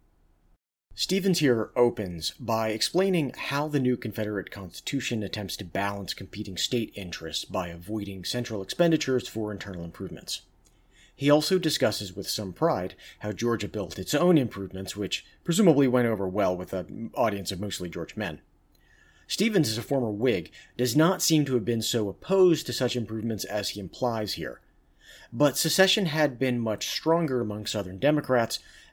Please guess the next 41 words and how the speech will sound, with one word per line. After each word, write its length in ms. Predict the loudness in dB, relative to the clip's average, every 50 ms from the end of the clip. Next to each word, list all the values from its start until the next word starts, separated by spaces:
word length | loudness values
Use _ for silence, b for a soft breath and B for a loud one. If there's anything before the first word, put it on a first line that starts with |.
| B B
and 160 | -4 -2 0 4
they 140 | 4 4
tended 220 | 4 4 2 0 0
to 60 | 0
be 120 | 0 -2
dead 320 | -2 0 -2 -2 -2 -2 -2
set 320 | 0 0 2 2 0 -2
against 320 | -4 -6 -6 -6 -6 -6 -6
the 120 | -4 -4
idea. 460 | -4 -4 -6 -6 -6 -6 -6 -8 -10 _ _ _ _ _ _ _ -6
So 180 | 0 2 4
this 220 | 6 6 4 4 4
was 240 | 4 4 4 4 2
a 60 | 0
useful 360 | 0 -2 -4 -4 -4 -4 -4 -2
argument 400 | -2 -2 -2 -2 -2 -4 -8 -8
in 80 | -10
context. 640 | -10 -10 -8 -8 -8 -8 -10 -14 -12 -10 -10 -10 -10 -12 _ _ _ _ _ _ _ _ _ _ _ _ _ _ _ _ _ _ _ _
However, 360 | 2 4 4 4 4 2 -2 -10 b b b b b b b
Stephen 400 | -4 2 2 4 4 4 4 8
goes 220 | 8 8 8 8
on 160 | 6 2 0
to 100 | 0 -2
discuss 640 | -2 -2 -2 -2 0 4 6 6 6 6 2 -2 -4
the 120 | -6 -4 -4
changes 420 | -2 -2 0 -2 -2 -4 -6 -6
to 160 | -4 -4 -2
the 80 | -4 -2
Confederate 500 | -4 -4 -6 -4 -4 -2 -2 -2 -2 -4
structure 460 | -4 -4 -4 -4 -6 -6 -10 -10 -10
of 100 | -8 -4
government. 460 | -4 -4 -4 -4 -8 -12 -14 -16 -20 -20 _ _ _ _ _ _ _ _ _ _ _ _ _ _ _ _ _ _ _ _ _ _ _ -20 -20 -20 -10 -4
"Another 280 | 2 4 6 6 6 4
change 400 | 4 4 2 4 4 4 4 4
in 60 | 4
the 100 | 2 2
Constitution 640 | 2 0 0 0 -2 -4 -2 0 0 2 4 2 4
relates 380 | 6 6 6 6 4 4 2 0
to 80 | 0 4
the 120 | 4 6
length 480 | 8 8 8 8 6 4 -2 -10 -16